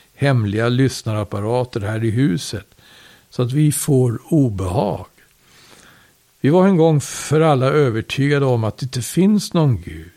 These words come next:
I himlen finns det ingen. Hon svarade: "Detta är ett ännu värre, ett ännu större under. Om det i himlen skulle finnas en allsmäktig Gud,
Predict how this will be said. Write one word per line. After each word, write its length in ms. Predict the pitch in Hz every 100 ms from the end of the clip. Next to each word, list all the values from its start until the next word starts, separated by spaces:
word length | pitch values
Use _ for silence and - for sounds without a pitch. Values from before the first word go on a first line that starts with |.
| -
I 120 | 117
himlen 420 | 131 160 151 147
finns 300 | 131 117 87
det 120 | -
ingen. 720 | - 117 107 90 90 - - _ _ _ _ _
Hon 260 | _ 135 131
svarade: 380 | 131 135 131 127 - - - _ _
"Detta 280 | - 147 160
är 60 | 160
ett 180 | 151 - _ _ -
ännu 320 | 180 170 185
värre, 440 | 165 113 98 95 127
ett 160 | 127
ännu 240 | 165 170 185
större 440 | - 151 131 117
under. 540 | - 98 87 87 95 - _
Om 200 | 143 143
det 200 | 143 147
i 180 | 156 147
himlen 640 | 165 180 143 151 196 175
skulle 260 | - 131 135
finnas 400 | - 127 120 117
en 120 | 123
allsmäktig 800 | 127 117 95 - 110 107 - 104
Gud, 300 | 123 196 135